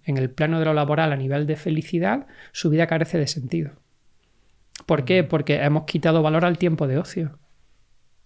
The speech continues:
Speaker 1: Hemos, n-, no hemos sabido configurar un tiempo de ocio dedicado a la felicidad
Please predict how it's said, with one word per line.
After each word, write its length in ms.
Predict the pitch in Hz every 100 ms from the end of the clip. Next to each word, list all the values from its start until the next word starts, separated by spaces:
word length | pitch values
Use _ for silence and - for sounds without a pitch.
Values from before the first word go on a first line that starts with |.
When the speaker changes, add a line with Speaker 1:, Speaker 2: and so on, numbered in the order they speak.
| _ _ _ -
Speaker 1:
Hemos, 260 | 147 151 151
n-, 280 | - 160 151
no 180 | 156 151
hemos 200 | 165 165
sabido 340 | 180 170 175
configurar 640 | 170 151 - 147 139 156 175
un 120 | 156
tiempo 320 | 160 147 160
de 120 | 151
ocio 340 | 160 165 196 214 - - -
dedicado 380 | 147 127 143 151
a 40 |
la 120 | 156
felicidad 560 | - 143 147 139 160